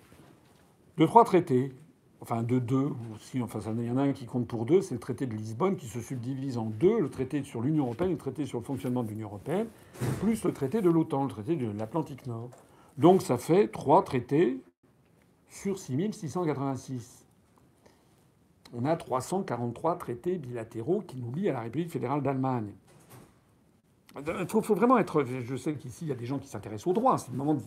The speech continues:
de s'intéresser au droit. Ah, six mille six, imaginez, je crois, hein, de mémoire, trois cent quarante-trois traités qui nous lient à l'Allemagne. C'est quoi ? C'est traité, par exemple, sur la délimitation des frontières.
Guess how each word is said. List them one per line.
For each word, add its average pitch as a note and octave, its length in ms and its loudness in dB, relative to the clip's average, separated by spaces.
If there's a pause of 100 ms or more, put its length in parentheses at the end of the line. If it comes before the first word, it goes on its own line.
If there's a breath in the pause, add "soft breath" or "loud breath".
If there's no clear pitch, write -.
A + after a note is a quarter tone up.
de A2 80 -12
s'intéresser A#2+ 420 -10
au F3+ 60 -6
droit. A#3 340 -2 (1040 loud breath)
Ah, - 100 -12
six - 240 -4
mille A#3 180 4
six, E3 240 -10 (360)
imaginez, D3+ 480 2
je A#2+ 60 -2
crois, C#3+ 200 4
hein, B2 100 0
de C3+ 100 2
mémoire, C#3+ 320 4
trois E3 160 2
cent F3 140 0
quarante-trois B2+ 380 -2
traités D3 280 -8
qui D3 120 -10
nous C#3 120 -2
lient D3+ 80 -2
à C3 60 -4
l'Allemagne. B2+ 300 -8
C'est - 120 -10
quoi ? B2+ 180 -2
C'est A#2 160 -14
traité, C#3+ 340 2
par D3 120 -2
exemple, D#3 220 -2
sur A#2+ 80 -2
la A#2 80 -4
délimitation E3 500 0
des D3+ 80 2
frontières. B2+ 420 -8